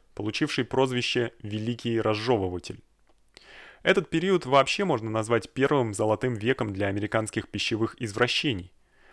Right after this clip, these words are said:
Хотя, конечно, их пропагандисты утверждали, что речь шла не о моде, а о научной диетологии. Очень похоже на то, что делается сейчас. Тогда самая передовая наука о питании утверждала, в частности, что поедание мяса способствует размножению в толстой кишке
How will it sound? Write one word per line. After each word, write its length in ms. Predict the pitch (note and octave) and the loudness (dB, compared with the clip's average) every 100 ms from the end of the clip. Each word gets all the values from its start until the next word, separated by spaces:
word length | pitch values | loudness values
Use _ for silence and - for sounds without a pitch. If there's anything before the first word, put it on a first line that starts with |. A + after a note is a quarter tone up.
| - | -10
Хотя, 240 | - A#2 | -2 2
конечно, 420 | A#2+ A#2 A#2 A#2+ | 2 2 0 0
их 240 | A2+ A#2+ - | 0 -2 -4
пропагандисты 680 | A#2 - G#2+ A2+ C#3 - | -4 -2 0 -2 -4 -2
утверждали, 600 | A#2+ G#2 G#2+ G#2 A#2 A#2 | -2 0 -4 2 2 4
что 320 | G#2+ - G#2+ G#2 | 0 0 0 4
речь 220 | A#2+ - | 2 0
шла 200 | - A2+ | 0 0
не 140 | A2 | 2
о 100 | G#2 | 0
моде, 460 | G#2+ C3 C#3+ G#2 F#2 - - | 2 2 0 0 -8 -14 -2
а 300 | A#2 A#2 A2 | 4 8 8
о 100 | G#2+ | 4
научной 600 | A#2 A2 A#2 C3+ - A2+ | 2 2 4 0 -2 -4
диетологии. 840 | G#2 G#2 G2+ A2+ C3 B2 F#2 E2 - _ - _ - - | -2 -4 2 2 4 2 0 -10 -12 _ -20 _ -20 -2
Очень 320 | A#2+ - G2+ | 0 0 -2
похоже 300 | A2 A2+ G#2 | -2 0 0
на 100 | G2+ | 0
то, 140 | C3+ | 0
что 180 | A#2+ F#2 | -2 -4
делается 420 | F2+ G2 F#2+ - | -4 -2 -2 -4
сейчас. 540 | G#2+ A2+ - F#2+ - - _ _ _ _ - - - - - | -6 -6 -2 -2 -2 -16 _ _ _ _ -20 -20 -20 -20 -16
Тогда 360 | - B2 C#3+ F3+ | 0 2 6 6
самая 420 | - E3 D3+ B2 | 6 4 4 4
передовая 480 | G#2+ A2+ A2+ A#2+ B2 | 2 0 4 4 4
наука 380 | A2+ A#2 C3 A2 | 4 0 4 2
о 60 | |
питании 600 | G#2 G#2 C3+ C#3+ A#2+ G2 - - - | 2 0 2 2 0 -4 -8 -20 -8
утверждала, 600 | A#2+ B2 C3+ C3+ E3+ C3+ | -8 0 0 4 4 4
в 60 | - | 2
частности, 500 | B2+ A#2+ G#2 - G2 | 0 2 -2 -6 -8
что 320 | - A#2+ A2 | -2 0 0
поедание 560 | - A#2+ A#2 C#3 A#2+ | 0 -2 2 2 2
мяса 380 | A2+ C3 D3+ A#2+ | 0 2 2 0
способствует 680 | - G#2+ - C#3+ - B2 A2+ | -4 -4 0 0 0 -2 -2
размножению 600 | G#2+ G#2+ A2 G#2+ C3+ A2+ | -2 -2 -2 0 0 -2
в 40 | - | 0
толстой 380 | C3 B2 - | 2 2 0
кишке 520 | G#2+ - G#2 - C#3 | -6 -4 -6 -2 -4